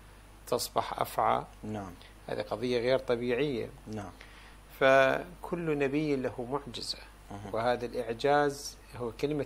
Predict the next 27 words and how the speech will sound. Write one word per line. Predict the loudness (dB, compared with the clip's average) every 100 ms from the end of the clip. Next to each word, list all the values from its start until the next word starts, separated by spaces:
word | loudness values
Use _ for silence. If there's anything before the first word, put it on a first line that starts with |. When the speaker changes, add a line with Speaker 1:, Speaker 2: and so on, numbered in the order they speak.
| -4
Speaker 1:
الإعجاز | -6 -6 -2 0 0 -2 -8 -10
والمعجزة، | -8 -6 -6 -4 -2 -2
يعني | -2
الشيء | -4 0 2 2
الذي | -2 -4 -2
يعجز | -2 -2 -8 -6
عنه | -6 -6
الناس، | -6 -6 -6 -6 -8 -10 -10
Speaker 2:
نعم. | -12 -12 -18 -20 -18 -20 -20 -20 -16 -14
Speaker 1:
فيكون | -2 2 4 2 0 0 4
دليلًا، | 6 6 4 2 0 -4 -12 -14 -6
هذه | -4 -4
المعجزة | -2 -2 -2 -4 -6
تكون | -6 -8 -4 -4 -2
دليلًا | -4 -2 -2 0 -2 -4 -4
على | -2 0
دعوته | 0 0 0 -2 -4 -2
وعلى | 0 0 0 0
أنه | 0 0 0
على | 0
صاحب، | 0 2 2 0 -8 -12 -20 -20 -18 -10
أنه | -6 -4
صاحب | 0 2 2 -2 -8
حق | -4 0 0 -2
وحقيقة. | -8 -8 -10 -10 -10 -14 -12 -6
Speaker 2:
نعم. | -6 -6 -14 -20 -20 -20 -20 -20 -20 -20 -16 -16 -16 -18 -18 -2 6
Speaker 1:
طبيعة | 8 10 8